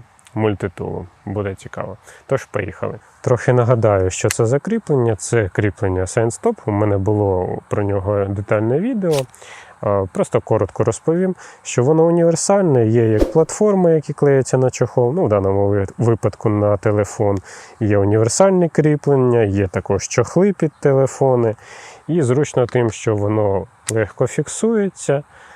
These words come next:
Можна як вертикально, так і горизонтально його фіксувати, телефон. І це більш для подорожей або хто постійно використовує телефони. Тобто...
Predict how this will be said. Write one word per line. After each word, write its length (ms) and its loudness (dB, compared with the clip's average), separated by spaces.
Можна 500 0
як 260 0
вертикально, 680 -2
так 220 -2
і 60 2
горизонтально 840 0
його 220 0
фіксувати, 680 -2
телефон. 640 -2
І 160 -2
це 200 0
більш 520 -2
для 420 2
подорожей 680 0
або 240 0
хто 180 -6
постійно 420 -2
використовує 720 0
телефони. 680 2
Тобто... 580 0